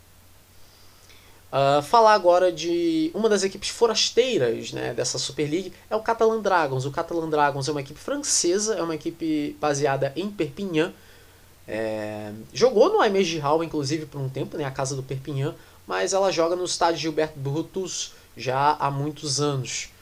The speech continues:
A primeira temporada do Catalan Dragons na Super League foi em dois mil e seis. Ah, em dois mil e vinte e um, inclusive, o Catalan Dragons foi o League Leaders, ou seja, eles foram campeões da temporada regular,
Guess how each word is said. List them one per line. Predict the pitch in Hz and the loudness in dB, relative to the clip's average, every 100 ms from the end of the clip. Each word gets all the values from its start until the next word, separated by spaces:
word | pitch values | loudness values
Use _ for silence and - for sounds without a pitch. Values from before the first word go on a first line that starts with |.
| - - | -20 -10
A | 123 | -10
primeira | 117 139 156 | -4 0 0
temporada | 156 151 139 139 | 0 0 0 0
do | 135 | -4
Catalan | 135 131 143 131 | -4 -2 -2 -2
Dragons | 131 123 127 | -2 -2 -4
na | 135 | -6
Super | 131 - 147 | -8 -6 -4
League | 135 165 180 | -2 -4 -6
foi | 190 156 | -6 -6
em | 165 | -4
dois | 170 | -4
mil | 165 | -6
e | 160 | -6
seis. | - 147 127 - - - - - - - - - - - - | -4 -4 -6 -8 -10 -12 -18 -20 -20 -20 -20 -20 -20 -20 -8
Ah, | 123 123 123 123 123 - - | -2 0 2 2 0 -4 -4
em | 285 | 0
dois | 403 240 | 4 4
mil | 208 | 2
e | 190 | -2
vinte | 185 - 185 | -4 -4 -2
e | |
um, | 170 | -2
inclusive, | 170 202 180 180 208 226 - - | -2 -4 -4 -4 -4 -6 -14 -12
o | 156 | -4
Catalan | - 180 185 175 | 0 2 0 0
Dragons | 156 160 180 180 170 - - - | 2 6 6 4 -4 -8 -12 -20
foi | - - 196 214 - | -12 0 2 2 -2
o | 196 | -6
League | 185 190 | -4 -8
Leaders, | 180 170 185 135 123 131 | -8 -8 -6 -6 -6 -4
ou | 147 | -4
seja, | - 143 117 120 - - - | -4 -4 -6 -10 -14 -20 -12
eles | 135 | -10
foram | 131 165 156 | -6 -6 -4
campeões | 175 165 165 160 165 | -6 -4 -2 -2 0
da | 160 | -2
temporada | 165 156 156 151 | -2 -2 0 -2
regular, | 156 160 123 110 | -2 0 0 -2